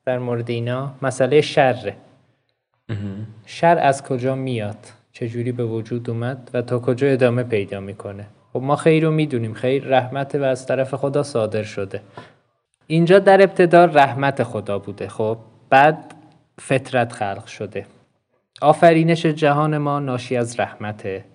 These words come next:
Speaker 1: خب، بعد رنج زیستن ما از فطرته. خب، اینجا فطرت خیره، ببخشید، رحمت خیر،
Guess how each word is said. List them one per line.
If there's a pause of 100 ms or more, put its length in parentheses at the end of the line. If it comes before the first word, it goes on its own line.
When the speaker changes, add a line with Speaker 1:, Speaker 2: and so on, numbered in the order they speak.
Speaker 1:
خب، (200)
بعد
رنج
زیستن
ما (240)
از
فطرته. (540)
خب، (2000)
اینجا (600)
فطرت
خیره، (480)
ببخشید،
رحمت
خیر،